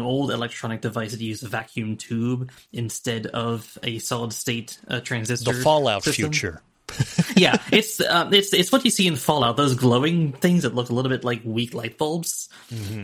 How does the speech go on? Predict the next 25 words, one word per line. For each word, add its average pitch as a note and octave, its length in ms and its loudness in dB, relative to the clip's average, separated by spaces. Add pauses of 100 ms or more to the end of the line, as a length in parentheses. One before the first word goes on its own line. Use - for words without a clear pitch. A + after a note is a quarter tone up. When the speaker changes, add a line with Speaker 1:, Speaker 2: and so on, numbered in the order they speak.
Speaker 2:
mm-hmm. F2+ 320 -12
Speaker 1:
Those A#3+ 300 4
are F#3+ 600 4 (440)
used C#3+ 600 0
for A#2+ 640 -2 (200)
doing C3 260 2
electronics, B2 720 -2
for - 80 -2
doing, G#2+ 300 -2
you A2+ 60 -2
know, G2+ 220 -6
electronic A#2+ 520 -4
logic. G#2+ 540 -6 (580)
Speaker 2:
Very A2 220 -6
Speaker 1:
Um, A2+ 160 -2
Speaker 2:
poorly. G2 440 -2
<laughs> - 60 -20 (440)
Speaker 1:
very F#3+ 260 6
Speaker 2:
And G#3 80 0
Speaker 1:
poorly, F3+ 440 8
Speaker 2:
slowly. D3 160 2
Speaker 1:
with C#3+ 480 2 (100)
Speaker 2:
<laughs> - 20 4
Speaker 1:
very E3 300 4
slowly, B2+ 640 4